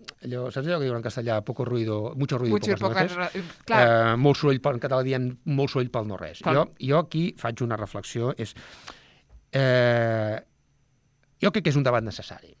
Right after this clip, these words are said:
Speaker 1: Eh, un debat necessari és un debat que necessàriament és incòmode. I, per tant, hi ha sectors, hi ha sectors
Speaker 2: Sí.
Speaker 1: que el veuen amb incomoditat perquè, o bé, o bé,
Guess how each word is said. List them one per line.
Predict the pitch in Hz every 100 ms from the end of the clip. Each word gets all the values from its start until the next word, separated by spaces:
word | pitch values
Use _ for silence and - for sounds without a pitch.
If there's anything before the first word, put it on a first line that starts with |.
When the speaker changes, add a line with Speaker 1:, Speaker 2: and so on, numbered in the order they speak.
| _ _ _ -
Speaker 1:
Eh, | 110
un | 127
debat | 127 165 156
necessari | - 135 151 180 - _
és | 127 123
un | 120
debat | 120 131
que | 127 110
necessàriament | - 127 120 123 147 -
és | 127 127
incòmode. | 117 123 107 87 - - - -
I, |
per | - 107
tant, | 151 165
hi |
ha | 196
sectors, | - - - 147 120 240 - - - -
hi | -
ha |
sectors | - 101 - 151 117 -
Speaker 2:
Sí. | 135 - - - - _
Speaker 1:
que | -
el | 135 131
veuen | 143 165
amb | 156 139
incomoditat | 135 - 120 117 120 156 160 151 214 - -
perquè, | 143 127 131 147 139 -
o | 131
bé, | 170 123 87 _ _ _ _ _ _
o | 117
bé, | 123 139 98